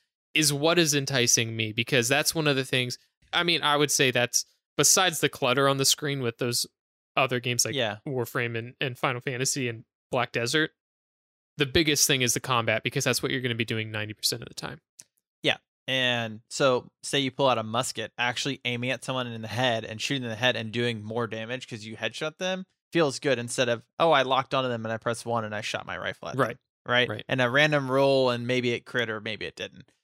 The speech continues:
Speaker 1: Right.
Speaker 2: The actual act of, like, "Hey,"
Speaker 1: Where you have to
Speaker 2: and
Speaker 1: aim it with the mouse.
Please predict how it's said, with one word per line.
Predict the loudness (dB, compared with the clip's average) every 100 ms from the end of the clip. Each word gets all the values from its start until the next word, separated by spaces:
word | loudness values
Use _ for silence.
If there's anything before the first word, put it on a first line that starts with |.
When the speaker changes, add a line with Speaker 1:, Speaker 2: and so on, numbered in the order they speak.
| _ _
Speaker 1:
Right. | 0 2
Speaker 2:
The |
actual | 2 0 -2 -2 0 -2 0
act | 0 0 -4
of, | -4 -2
like, | -6 _ -10
"Hey," | 0 4
Speaker 1:
Where | 4
you | 4
have | 2 2
to |
Speaker 2:
and | 2
Speaker 1:
aim | 2 2
it | 2 0
with | 2 2 2
the | -2
mouse. | 0 -2 -2 -2 0 0